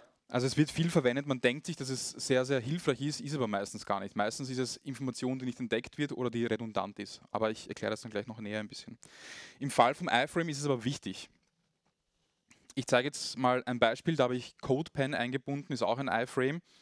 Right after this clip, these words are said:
Das ist so ein Ding, wo ich, äh, Code reinschreiben kann und ich sehe es live gleich.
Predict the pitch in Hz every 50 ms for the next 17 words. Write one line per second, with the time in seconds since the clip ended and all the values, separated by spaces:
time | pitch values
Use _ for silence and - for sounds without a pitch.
0 | _ - - - - - _ - 120 110 120 113 113 113 113 - 117 123 117 113
1 | 110 101 - - 85 104 104 101 - - 120 120 117 - - - - 120 110 113
2 | - - 107 104 110 107 - 113 104 104 104 104 - - 120 139 - 143 113 113
3 | 120 - - 120 110 123 143 - -